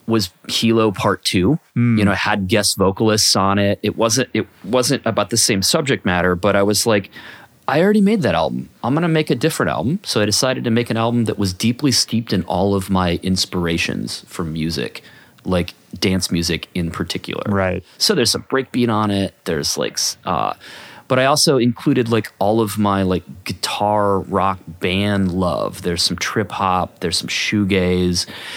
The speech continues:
Speaker 1: It's kind of all over the place. And, um, I think that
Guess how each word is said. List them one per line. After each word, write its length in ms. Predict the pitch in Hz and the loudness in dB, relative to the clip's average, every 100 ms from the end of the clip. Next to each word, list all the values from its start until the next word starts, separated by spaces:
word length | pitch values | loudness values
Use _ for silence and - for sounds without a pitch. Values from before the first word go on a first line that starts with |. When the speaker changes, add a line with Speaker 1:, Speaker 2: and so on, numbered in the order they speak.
| - - | -14 -4
Speaker 1:
It's 180 | 139 - | -2 0
kind 260 | - 233 339 | 0 2 2
of 160 | 269 - | 0 -2
all 340 | 110 113 - 107 | 2 4 2 4
over 320 | 113 160 160 | 2 2 0
the 100 | 87 | 0
place. 560 | - 85 - - - - | 0 -2 -2 -4 -4 -4
And, 440 | 113 101 98 95 95 - - - - _ | 0 2 2 2 0 -8 -20 -20 -20 _
um, 580 | 110 104 98 92 85 82 - _ | 0 2 2 2 0 -4 -8 _
I 80 | 110 | -6
think 460 | 113 - 156 160 147 | -4 -2 0 0 -2
that 340 | 127 123 110 | 0 2 2